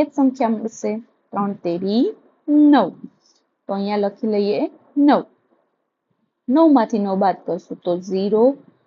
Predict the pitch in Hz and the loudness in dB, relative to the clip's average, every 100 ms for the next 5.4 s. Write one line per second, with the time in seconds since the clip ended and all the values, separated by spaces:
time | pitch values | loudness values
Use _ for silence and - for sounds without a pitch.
0 | _ - 208 170 - 180 - 190 202 202 | _ -6 -4 -4 -6 -8 -6 -4 -2 -2
1 | 214 214 226 262 311 359 285 254 247 254 | -4 -4 0 0 0 2 2 4 2 -2
2 | - _ _ _ - 196 185 185 175 185 | -6 _ _ _ -18 -12 -8 -8 -8 -6
3 | 247 392 - - 220 - _ _ _ - | -6 -6 -10 -6 -6 -6 _ _ _ -8
4 | 254 302 294 233 277 269 262 254 254 262 | 0 2 2 2 0 2 0 0 2 0
5 | 262 226 233 | 2 0 2